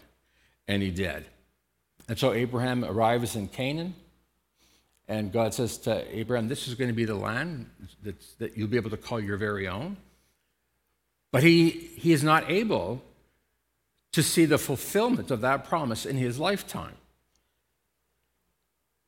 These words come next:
And you know the story. It takes, it takes some generations before that actually happens. But nevertheless, Abraham trusts the Lord. He believes God.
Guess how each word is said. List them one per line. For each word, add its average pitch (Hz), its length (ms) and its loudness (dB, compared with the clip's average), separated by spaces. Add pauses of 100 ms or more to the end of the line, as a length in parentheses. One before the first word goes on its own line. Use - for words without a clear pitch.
(120)
And 110 120 0
you 123 100 6
know 120 180 4
the 104 120 0
story. 147 460 0
It 85 100 -8
takes, - 540 -4 (140)
it - 100 -16
takes 123 220 -2
some 113 320 -2
generations 110 640 -2
before 101 300 -4
that 98 160 0
actually 95 380 -2
happens. 117 400 -4
But 123 160 -6 (380)
nevertheless, 175 460 2
Abraham 165 400 0
trusts - 360 -8
the - 120 -10
Lord. 120 340 -6
He 156 100 -2
believes 139 680 0
God. 123 420 -6